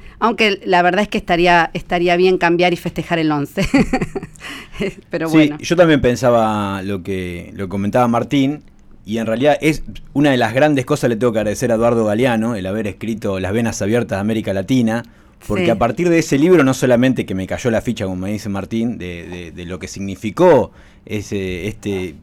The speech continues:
Speaker 2: este horror histórico, ¿no? Este, esta invasión de, por parte de los europeos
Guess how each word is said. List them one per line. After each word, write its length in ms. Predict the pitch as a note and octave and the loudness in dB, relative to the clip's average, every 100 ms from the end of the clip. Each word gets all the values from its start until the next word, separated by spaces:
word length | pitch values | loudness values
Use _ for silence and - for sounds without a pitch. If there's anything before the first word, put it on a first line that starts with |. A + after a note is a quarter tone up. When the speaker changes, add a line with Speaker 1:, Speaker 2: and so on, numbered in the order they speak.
| - - - - | -20 -20 -20 -12
Speaker 2:
este 320 | - - A#2+ | -12 -6 -2
horror 640 | A2 A2+ D#3+ D3+ A#2+ G#2 E2+ - | 0 4 6 8 6 2 -8 -14
histórico, 580 | F2 - C#3+ B2+ G2 A2 | -16 -4 -2 0 -2 -2
¿no? 200 | D#3+ E3 | 0 0
Este, 380 | A#2+ A2+ G#2+ G2+ | -2 -4 -2 -2
esta 180 | - | -4
invasión 580 | G#2 G2+ G2+ - C3+ D3 | -4 -4 -4 0 2 2
de, 420 | A#2 G2+ F#2+ F#2 E2 | 2 0 -2 -6 -6
por 160 | F#2 | -4
parte 240 | G2 A2+ A2+ | -2 -2 -2
de 80 | |
los 160 | F#2+ - | -4 -6
europeos 640 | F#2+ F#2+ F#2+ A#2 G#2+ - | -6 -6 -4 -4 -4 -8